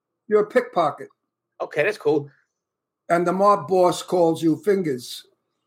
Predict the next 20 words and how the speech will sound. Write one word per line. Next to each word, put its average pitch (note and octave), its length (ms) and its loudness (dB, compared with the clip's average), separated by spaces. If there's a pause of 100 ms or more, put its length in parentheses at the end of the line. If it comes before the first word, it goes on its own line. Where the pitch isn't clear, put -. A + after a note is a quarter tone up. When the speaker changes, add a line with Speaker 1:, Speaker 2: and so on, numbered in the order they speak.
(120)
Speaker 2:
Okay, D#3 240 -4
Speaker 1:
That's C3+ 180 0
Speaker 2:
yeah, E3+ 80 2
Speaker 1:
your E3+ 80 0
Speaker 2:
listen, F#3 200 2
Speaker 1:
name. - 60 -10 (680)
Speaker 2:
I - 40 0
Speaker 1:
I F3+ 100 0
think G3+ 140 -6
it'd G#3 120 -2
be G3+ 80 -2
perfect. G#3 480 -2 (160)
As, F3 160 -2 (100)
as G3 180 2
I A3+ 100 4
said, G#3 380 0 (260)
my E3+ 220 2
movie, A3 580 2 (440)
I G3 140 2
hate B3+ 380 0